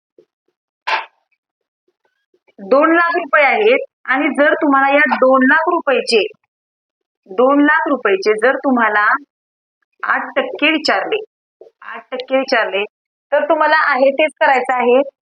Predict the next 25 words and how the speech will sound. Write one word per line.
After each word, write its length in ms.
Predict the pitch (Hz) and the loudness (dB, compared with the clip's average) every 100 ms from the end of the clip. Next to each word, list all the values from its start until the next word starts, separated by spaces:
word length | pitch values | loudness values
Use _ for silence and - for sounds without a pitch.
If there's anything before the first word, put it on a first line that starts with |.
| - _ _ 254 | -20 _ _ -2
हे 100 | 269 | 0
दोन 340 | 269 262 262 | 2 4 4
लाख 240 | 254 262 262 | 2 -2 -4
रुपये 240 | - 262 262 | -2 -2 -2
इथं 220 | - 254 | -4 -2
लिहायचे, 500 | 247 240 220 - 240 277 - _ _ _ _ _ - _ _ | 0 0 -2 0 2 2 -6 _ _ _ _ _ -20 _ _
गुणाकारामध्ये 880 | 196 233 247 247 254 254 254 247 254 262 | -4 -2 0 0 -2 0 0 2 2 2
आठ 300 | 226 233 698 932 _ _ _ _ _ _ | 2 2 -2 -6 _ _ _ _ _ _
आणि 260 | 247 294 320 | -4 -2 0
छेदामध्ये 560 | 320 254 214 214 214 214 | 0 0 0 0 0 -2
शंभर 560 | - 214 202 202 226 - _ _ _ _ _ _ _ | -2 -4 0 0 0 -2 _ _ _ _ _ _ _
आणि 200 | 247 285 | -4 -2
तुम्ही 260 | 294 277 269 | -2 2 2
याला 160 | 254 254 | 2 0
भाग 260 | 226 269 294 | 0 -2 0
द्यायचा 360 | 294 247 - 214 | 0 0 -2 -2
आहे. 100 | 233 - _ _ _ | -2 -6 _ _ _
झिरो 260 | 196 254 269 | -2 2 2
कट, 280 | 269 285 269 208 | 2 0 -2 -2
झिरो 260 | 233 233 | 2 2
कट, 240 | 233 254 247 214 | 2 -2 -2 -2
झिरो 260 | 220 214 | 0 0
कट, 280 | 214 233 214 - | -2 -6 -6 -2
झिरो 200 | 262 302 | 0 0
कट, 260 | 302 220 | 0 -2